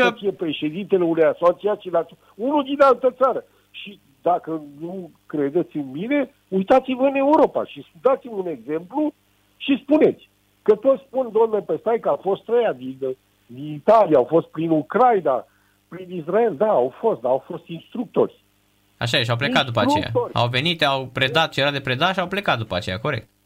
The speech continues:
Speaker 1: Nu, dar instructori de arbitri vin și pleacă, nu președinți de comisii de arbitri. Nu poți
Speaker 2: Mhm.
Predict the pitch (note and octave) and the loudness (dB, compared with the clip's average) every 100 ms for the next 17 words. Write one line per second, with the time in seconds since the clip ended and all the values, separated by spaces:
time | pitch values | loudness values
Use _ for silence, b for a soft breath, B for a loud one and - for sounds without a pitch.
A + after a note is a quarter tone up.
0 | _ _ A#3+ - D#4+ E4 D#4 D4 C#4 C4 | _ _ -18 -6 -2 0 4 2 2 -6
1 | - D4+ C4+ C#4+ C4 C4+ C4+ D4+ C4+ A3+ | -6 -6 -4 -4 -2 -2 -2 -6 -6 -8
2 | F#3+ D#3+ D#4 B3+ B3 G#3+ C4+ G3+ - A3 | -10 -6 -4 -4 -4 -2 2 4 4 2
3 | G#3+ B3+ G3+ B3+ F#3+ A3+ A3 C#4 G3 G#3 | 2 0 -2 -6 -6 -6 -4 -6 -2 -2
4 | - G#3 A#3+ - F#3+ E3+ D#3 D#3 C4 A#3 | 0 -2 -2 -14 -6 -2 -2 -4 -8 -8
5 | _ _ _ _ _ _ _ _ - C#4+ | _ _ _ _ _ _ _ _ -4 -2
6 | - - D#4 | -2 -2 -4